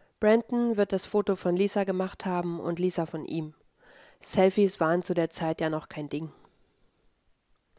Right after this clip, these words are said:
Warum die beiden sich gleich positioniert haben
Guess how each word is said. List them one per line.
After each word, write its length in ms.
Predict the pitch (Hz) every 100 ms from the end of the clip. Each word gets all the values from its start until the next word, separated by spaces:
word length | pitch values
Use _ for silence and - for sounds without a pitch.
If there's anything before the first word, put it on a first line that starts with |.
| _ _ -
Warum 420 | 175 175 220 240
die 100 | 240
beiden 400 | 175 165 180 202
sich 240 | 202 190
gleich 340 | - 165 196 -
positioniert 760 | 196 170 170 - 180 196 -
haben 420 | 196 190 196 202